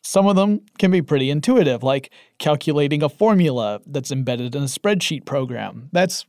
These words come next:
very clearly a mathematical process. It's easy to understand.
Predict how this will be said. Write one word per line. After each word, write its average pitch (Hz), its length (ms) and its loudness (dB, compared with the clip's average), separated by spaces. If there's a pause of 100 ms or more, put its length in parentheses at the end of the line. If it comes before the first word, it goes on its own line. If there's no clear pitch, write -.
very 196 320 2
clearly 185 560 2 (340)
a 156 80 0
mathematical 156 600 0
process. 143 560 0
It's - 240 -8
easy 147 300 0
to 139 100 0
understand. 123 640 -8